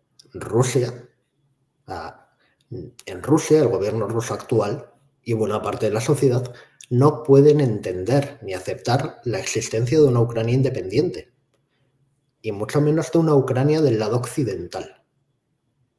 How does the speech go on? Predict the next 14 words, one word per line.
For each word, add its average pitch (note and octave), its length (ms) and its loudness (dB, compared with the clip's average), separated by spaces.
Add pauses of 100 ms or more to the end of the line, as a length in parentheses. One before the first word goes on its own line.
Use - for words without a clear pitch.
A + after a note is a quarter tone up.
(640)
Ah, F2+ 360 -14 (280)
entonces, - 680 -2 (140)
<clears throat> - 880 0
eh, - 380 -10 (240)
es - 160 -4
cuestión D3+ 440 4
de C#3+ 80 6
tiempo C#3+ 420 2
que D3+ 100 4
volviesen C3 460 2
a C#3 40 2
atacar, F3+ 540 -2
salvo C3+ 520 2
que, - 400 -6